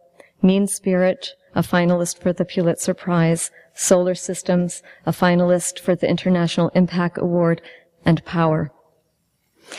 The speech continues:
Image Journal writes of Hogan, "To be human, according to her vision,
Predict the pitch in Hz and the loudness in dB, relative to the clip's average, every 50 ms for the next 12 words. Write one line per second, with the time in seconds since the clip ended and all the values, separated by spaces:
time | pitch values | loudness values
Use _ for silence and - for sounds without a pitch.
0 | - - - - - _ _ _ - 202 214 226 220 196 180 - - 190 180 180 | -14 -14 -14 -16 -18 _ _ _ 4 4 4 4 0 -2 -6 -4 0 0 2 2
1 | 175 175 180 180 - - 180 170 175 175 - - 180 170 - - 175 175 170 165 | 4 2 0 0 0 -2 0 0 0 -2 -2 -4 -4 -6 -4 -4 -2 -2 -2 0
2 | - 170 160 156 170 160 _ _ _ _ _ _ - - - - - - - - | 2 2 2 2 0 -4 _ _ _ _ _ _ -20 -20 -20 -18 -18 -18 -18 -12
3 | - - 233 185 220 208 202 - - 254 262 254 233 202 170 165 165 165 - _ | 0 0 2 2 2 0 0 0 0 0 2 2 2 2 2 0 0 -2 -4 _
4 | _ _ - 190 175 - - 208 185 185 190 185 175 - 190 175 151 190 214 202 | _ _ -6 -6 -6 0 0 2 2 2 2 0 0 0 -2 -2 0 0 0 0
5 | 180 175 170 156 143 160 147 143 139 139 | 2 0 -2 0 0 -2 -2 0 -2 -4